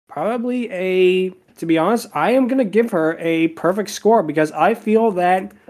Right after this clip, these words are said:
number one, it's a very unique design, one that has really never been done, not just in animated movies, but really movies in general with the multi-limbs and the,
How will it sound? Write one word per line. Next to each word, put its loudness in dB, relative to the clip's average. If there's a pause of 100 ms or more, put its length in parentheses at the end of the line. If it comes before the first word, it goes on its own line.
(120)
number 0
one, 2
it's -6
a 0
very 2
unique 2
design, -4
one -2
that 0 (220)
has -10
really 4
never 0
been 0
done, -2 (260)
not -6
just -8
in -2
animated 0
movies, 0
but -2
really 2
movies 4
in 2
general 0
with -4
the -6
multi-limbs -2
and -2
the, 0